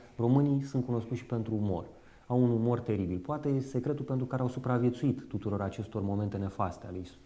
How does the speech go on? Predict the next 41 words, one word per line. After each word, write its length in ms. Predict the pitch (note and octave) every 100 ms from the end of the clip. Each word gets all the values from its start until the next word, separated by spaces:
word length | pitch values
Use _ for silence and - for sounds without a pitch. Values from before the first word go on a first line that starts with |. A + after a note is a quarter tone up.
| G#2
din 160 | G2 F#2+
istorie 400 | - G2+ F2 -
pe 80 | - -
care 160 | G2 F#2
le-au 120 | F2+
traversat. 500 | F2 F2+ F2 - - - - - - - - - - -
Prin 140 | - D#3
ce 100 | F3+
se 120 | C3+
deosebește 800 | B2 G#2+ G#2+ A#2+ B2 A2 G2 - - -
umorul 380 | G#2+ B2 C#3 A#2
românesc? 380 | G#2+ G2+ F#2
Pentru 200 | - F#2+
că 80 | F#2+
sunteți 320 | F#2+ A2 A2
un 80 | G#2
om 120 | A2
al 140 | G#2+ G2
umorului. 560 | G2 G2 F2+ F2 E2+ - - - - - - - -
Uh, 540 | G2+ F#2+ F#2+ F#2 F#2 - - - - - - - C3+ B2+
umor 240 | C#3 D3+ C#3
românesc 340 | B2+ C3 B2+
autentic 400 | A2+ A2+ A#2 G#2+
de 120 | G#2+
cel 340 | G#2+ B2 A#2+ A#2 - - - -
al 180 | A#2
lumii 180 | B2 C#3+
în 60 | C3
care 200 | C3 C3+
ne 80 | C3+
aflăm, 340 | C3 A2 F#2
iată, 280 | F#2+ E2+ F#2
în, 80 | F#2 G#2 A#2 - - - -
la 280 | G2+ G2 G2
câteva 400 | G#2+ G#2 A2+ G#2+
mii 240 | A2+ B2+
bune 300 | G#2+ A#2+ G2
de 120 | F2+
kilometri 340 | F2 F#2+ F2+ F2+
de 100 | F2+
țară. 220 | -